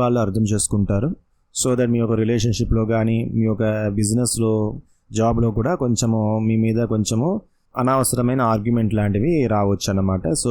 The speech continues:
that మీరు వచ్చేసి కొంచెం మౌనంగా ఉండటం మంచిది. So ఏలినాటి శని ప్రభావం కారణంగా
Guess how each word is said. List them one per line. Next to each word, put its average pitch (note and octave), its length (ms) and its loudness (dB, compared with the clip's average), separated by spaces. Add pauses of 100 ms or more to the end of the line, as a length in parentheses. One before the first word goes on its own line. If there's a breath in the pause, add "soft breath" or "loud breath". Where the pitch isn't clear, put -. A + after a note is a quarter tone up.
that B2+ 140 -2 (120)
మీరు A2 220 0
వచ్చేసి A#2 420 -2
కొంచెం A2+ 300 0 (300)
మౌనంగా A#2 480 2 (100)
ఉండటం G#2+ 260 0 (100)
మంచిది. G2+ 360 -2 (400)
So B2 80 -2 (100)
ఏలినాటి C#3 320 0
శని B2 220 0
ప్రభావం A#2 420 2
కారణంగా A2 380 0